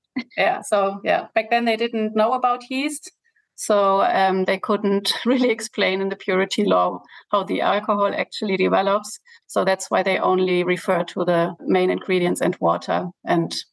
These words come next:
it took a couple of hundred years to understand what the yeast is doing or what the microorganisms in general are doing in that process. That's why it's not included.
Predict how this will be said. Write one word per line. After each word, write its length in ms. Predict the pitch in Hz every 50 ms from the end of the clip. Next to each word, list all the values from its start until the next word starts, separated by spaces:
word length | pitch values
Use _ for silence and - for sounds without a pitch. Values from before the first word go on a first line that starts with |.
| _ -
it 140 | 214 202 -
took 180 | - 190 - 196
a 60 | 180
couple 320 | - - 185 - 196 185
of 80 | 185 175
hundred 360 | 202 185 185 185 185 180 -
years 320 | 202 185 185 185 185 - - - - _ - -
to 160 | - 196 180
understand 520 | - 180 190 190 190 - - 185 180 180 -
what 140 | 160 -
the 100 | - 180
yeast 280 | 180 190 190 190 - -
is 140 | 180 170 -
doing 300 | - 185 185 185 185 -
or 120 | 170 180
what 180 | 180 175 - -
the 140 | 180 175 175
microorganisms 840 | 180 175 185 180 - - - - 180 175 180 180 180 - 190 -
in 60 | - 185
general 400 | - - 185 - 180 175 - 175
are 80 | 175
doing 240 | - 175 180 170 175
in 100 | 180 175
that 160 | 175 180 -
process. 540 | - - - 170 180 - - 175 170 - - - _ _ _ _ _ _ _ -
That's 200 | 208 208 - 202
why 100 | 190 185
it's 140 | - - -
not 160 | - - 180
included. 560 | 175 175 - - 190 180 175 180 185 -